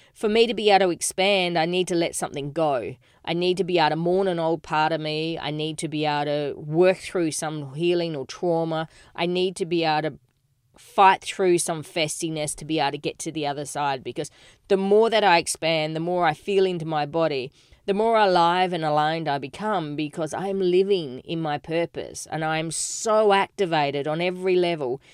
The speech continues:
into who I am and why I'm here. And last week, through my ascension, which you would have seen on the previous podcast about all the ascension symptoms,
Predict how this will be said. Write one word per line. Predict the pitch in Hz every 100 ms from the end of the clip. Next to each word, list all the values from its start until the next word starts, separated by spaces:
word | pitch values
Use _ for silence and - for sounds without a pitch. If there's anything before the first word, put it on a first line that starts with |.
| - _
into | - 190 185
who | 165 226 226
I | 196
am | 175 170
and | 170 165
why | 160 160 170
I'm | 156 147
here. | 151 202 165 131 _ _ _ _ _
And | 190 196 190 190 - _ - -
last | - 202 247 240 -
week, | 240 196
through | 156 - 226
my | 226 190
ascension, | 170 208 208 185 170
which | -
you | 180
would |
have | 190
seen | 180 202
on | 190
the | 170
previous | 202 190 170 -
podcast | - 196 202 185 143 123 151
about | - 165 165
all | - 180
the | 175
ascension | 165 190 - 165 156
symptoms, | - 220 175 147